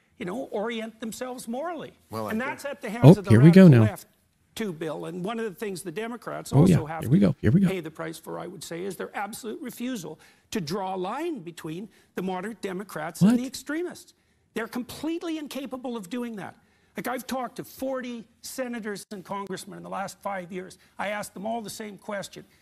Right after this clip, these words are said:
Speaker 1: including R F K. He wouldn't answer either. When does the left go too far?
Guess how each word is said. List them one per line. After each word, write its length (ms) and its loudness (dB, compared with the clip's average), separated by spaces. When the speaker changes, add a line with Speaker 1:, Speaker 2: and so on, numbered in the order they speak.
Speaker 1:
including 340 -4
R 200 -6
F 240 -12
K. 340 -10
He 140 -4
wouldn't 260 -4
answer 380 -8
either. 260 -10
When 260 -2
does 160 -4
the 100 -8
left 340 -8
go 200 -8
too 240 -12
far? 400 -8